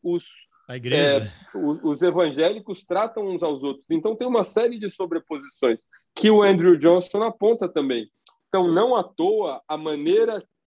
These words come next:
Speaker 1: possível para uma pessoa se desvincular de uma organização criminosa como o P C C, por exemplo, e ser aceita e ser respeitada e não ser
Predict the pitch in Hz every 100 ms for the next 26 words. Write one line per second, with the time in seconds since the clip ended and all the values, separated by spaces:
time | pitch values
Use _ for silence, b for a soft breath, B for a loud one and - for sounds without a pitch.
0 | _ 247 - _ 202 185 143 135 135 160
1 | 165 170 156 - 139 - 160 156 190 208
2 | 202 165 143 147 156 143 147 143 139 135
3 | - 131 117 b b _ - 175 165 147
4 | 139 127 135 - 170 156 - 143 143 123
5 | 135 - 123 113 139 202 - - - 170
6 | - 175 196 170 - 180 226 - 147 139
7 | 156 147 151 - 131 117 170 190 160 165
8 | 165 - 156